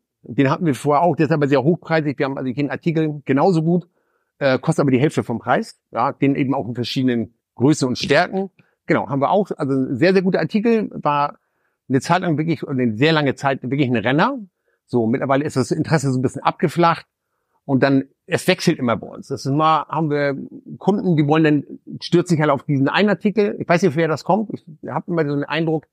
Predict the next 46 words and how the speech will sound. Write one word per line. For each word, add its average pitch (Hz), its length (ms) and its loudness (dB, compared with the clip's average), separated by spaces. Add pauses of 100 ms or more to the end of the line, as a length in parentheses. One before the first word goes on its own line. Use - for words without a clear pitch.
(440)
wenn 135 160 0
das 139 100 0
in 165 100 -2
den 135 160 4
Medien 170 260 4
irgendwie 151 220 -2
vertreten 208 500 -2
ist, 220 360 0
nehmen 165 220 2
die 170 80 2
Leute 165 220 2
es 165 80 -6
auf 160 80 -2
und 147 80 -6
sagen 151 160 -2
so, 151 40 0
ich 151 120 -4
will 165 80 -2
jetzt 170 180 0
mal 131 80 -2
gucken 185 300 -2
und 151 80 -2
will, 147 140 -2
möchte 147 280 -2
genau 127 220 -4
das 165 280 -2
haben. 143 280 -4 (480)
Genau, 190 240 2
und 151 180 0
dann 175 200 2
kommt 185 260 0
sie 175 140 2
irgendwann 165 720 -2
wieder 151 120 2
die 151 60 2
Normalität, 147 720 0
wo 151 100 0
dann 139 180 2
alles 143 340 -2
gleichmäßig 123 500 2
so 127 120 0
ein 120 60 4
bisschen 113 200 -4
gefragt 92 480 -8
wird. 90 180 -16
Ne? 190 320 -2